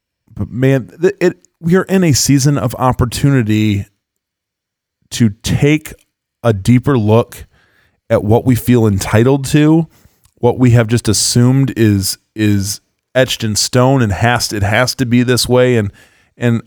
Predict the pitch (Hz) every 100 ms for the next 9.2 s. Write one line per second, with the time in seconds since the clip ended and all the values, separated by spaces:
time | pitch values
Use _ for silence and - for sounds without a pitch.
0 | - _ - 135 131 - 127 127 117 180
1 | 143 113 113 131 139 - - - 285 269
2 | - 104 101 160 175 143 127 101 - 95
3 | 101 95 95 - 98 98 107 - 165 185
4 | 170 123 104 - 107 101 85 101 98 117
5 | 101 - 104 95 101 - 196 185 175 -
6 | - 139 147 - _ - 135 151 151 -
7 | 147 151 - 131 135 123 135 131 127 120
8 | 113 147 151 127 - 113 113 117 117 139
9 | 151 -